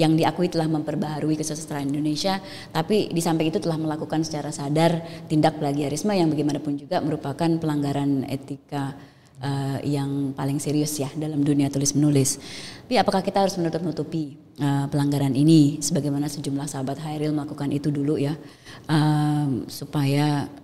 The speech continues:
nama baiknya Hairil tidak ternoda gitu. Dan apakah karena plagiarismenya itu, eh, atas satu dua sajak, semua sajak asli Hairil kemudian dianggap tidak menilai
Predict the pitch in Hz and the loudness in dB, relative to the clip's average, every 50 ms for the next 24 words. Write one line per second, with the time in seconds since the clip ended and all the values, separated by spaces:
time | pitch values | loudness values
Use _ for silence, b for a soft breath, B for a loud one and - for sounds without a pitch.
0 | - _ - 156 147 147 147 143 143 139 139 143 139 156 147 139 139 139 139 135 | -20 _ -10 -4 -2 -2 -2 -2 -2 -2 -2 -2 -2 -4 -8 -8 -10 -14 -20 -20
1 | - - - - - 147 143 143 143 143 143 139 139 139 - - - 143 139 143 | -20 -20 -20 -16 -12 -8 -6 -4 -2 -2 -2 -2 -4 -4 -4 -4 -2 0 0 2
2 | 143 139 143 139 131 131 135 135 135 131 117 120 B B B B B B B B | 4 4 4 4 4 4 2 0 2 0 -2 -2 B B B B B B B B
3 | B B - 180 170 180 165 175 190 196 220 202 202 185 175 180 - 180 165 165 | B B 4 6 6 6 6 6 4 2 2 2 2 2 2 4 4 4 4 6
4 | 160 160 156 156 160 160 - 160 156 160 151 - 151 156 - 175 160 156 208 254 | 6 4 4 4 2 2 2 2 2 2 2 0 -2 0 2 2 4 4 4 2
5 | - - 147 147 143 147 147 147 - - 156 - 156 160 - 143 - 151 143 147 | 0 -2 -4 -4 -4 -4 -6 -6 -8 -8 -8 -6 -6 -6 -6 -6 -6 -6 -6 -6
6 | 147 143 151 - 139 139 143 190 208 202 - - B B B B B B B B | -6 -8 -8 -8 -6 -2 2 2 2 2 0 -10 B B B B B B B B
7 | - - - 196 180 175 180 180 175 160 170 170 - 165 170 - - 180 175 170 | -10 -4 0 2 4 4 4 2 2 0 0 0 0 -2 -2 -2 -2 -2 -2 -2
8 | 165 170 175 156 151 170 202 214 208 190 156 156 160 160 156 165 180 185 175 165 | -2 -4 -2 0 4 4 4 4 6 4 4 6 6 6 6 6 6 6 6 4
9 | 160 147 151 160 151 - 156 143 127 156 160 160 151 156 156 151 123 123 - | 2 2 0 -2 -4 -4 -4 -2 -2 -2 -2 0 0 0 -2 -2 -4 -8 -10